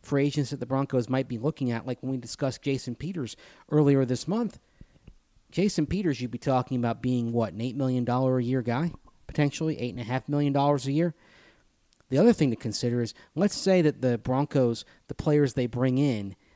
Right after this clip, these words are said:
let's say there is no D J Reader. Let's say that they're all kind of second, third tier type guys coming in with average annual per year contract figures of between, say, three and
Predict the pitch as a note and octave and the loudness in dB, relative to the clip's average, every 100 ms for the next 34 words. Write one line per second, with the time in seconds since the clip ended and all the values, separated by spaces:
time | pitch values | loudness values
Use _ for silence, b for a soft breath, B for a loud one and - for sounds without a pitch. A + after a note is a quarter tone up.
0 | b D#3+ - - D#3 D3 C3+ A#2+ B2+ D3+ | b -2 -2 0 2 2 0 0 2 2
1 | B2+ A#2+ A#2 A2+ A#2 G#2 A2 G#2 G#2 C3 | 2 0 0 -2 -2 -2 -4 -6 -6 -6
2 | - D#3 C#3+ A#2+ A#2+ C3 C#3+ C3 A2 - | -2 -2 0 -2 0 0 0 -4 -4 -4
3 | B2 - G#2+ B2+ A#2 - - A2+ - B | -4 -4 -6 -4 -6 -8 -8 -8 -8 B
4 | B - B2 A2+ - B2 B2+ G2+ - b | B -6 -4 -4 -4 0 0 -2 -6 b
5 | b b - - - C3 C3 B2 B2 A#2+ | b b -18 -14 -4 0 0 0 0 0
6 | A2+ A#2+ G#2+ - b b - C3 B2 B2+ | 0 -2 -2 -8 b b -2 0 2 2
7 | A#2+ - C3 B2 A#2+ A2+ A2 - _ _ | 0 -2 -2 0 0 0 -2 -6 _ _
8 | - - C#3 A#2+ B2 - C#3 D3 - A2 | -10 -2 0 2 0 0 -2 0 0 -2
9 | - A#2+ G#2+ A2 - b b b - B2 | -4 -8 -4 -6 -8 b b b -10 -6
10 | A#2+ - B2+ B2 A#2 A2+ G#2 - - - | -6 -6 -4 -2 -2 -4 -6 -12 -14 -4
11 | B2 A2+ G#2 - _ _ _ _ _ - | -2 -2 -4 -12 _ _ _ _ _ 0
12 | D#3 C#3+ D3 C#3+ B2+ A#2 | 2 4 6 4 4 0